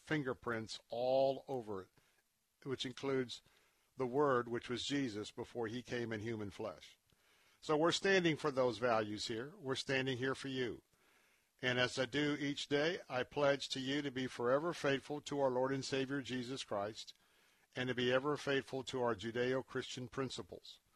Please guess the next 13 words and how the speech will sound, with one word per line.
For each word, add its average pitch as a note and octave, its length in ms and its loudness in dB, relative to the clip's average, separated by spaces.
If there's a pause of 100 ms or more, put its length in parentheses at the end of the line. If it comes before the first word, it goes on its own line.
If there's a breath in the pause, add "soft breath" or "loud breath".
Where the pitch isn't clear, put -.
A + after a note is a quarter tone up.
(680 soft breath)
And B2+ 100 -2
part C#3 160 6
of B2+ 60 4
the C3 60 0
reason C3 280 0
why B2 220 4
I'm A#2+ 160 0
here B2 180 0
today, B2 380 2
those B2+ 260 0
four D3+ 300 -2
pillars C3+ 520 -2
are A2+ 420 0